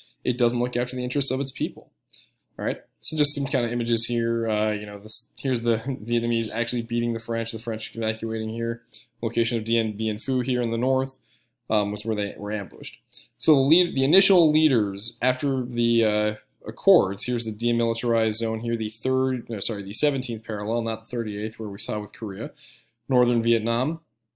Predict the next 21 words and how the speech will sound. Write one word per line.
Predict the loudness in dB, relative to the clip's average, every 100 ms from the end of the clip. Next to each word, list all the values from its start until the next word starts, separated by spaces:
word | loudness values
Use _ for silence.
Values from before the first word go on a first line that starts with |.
| -4
having | -2 0
the | 2
major | 0 2
city, | 2 2 0 -2
the | -2 -2 -4 -6
initial | -6 -4 -2
capital | -2 0 -2
of | -2
Hanoi, | -4 -4 -2
and | -2
then | 0
Sa-, | 2 0 -2 -2
Saigon | 0 2 2 0 -2
here | -6
in | -4
the | -2
south. | -2 -4 -10 _ _ _ _
Here's | -2 0 2
Ho | 0
Chi | 0 0
Minh. | 0 0 -2 -4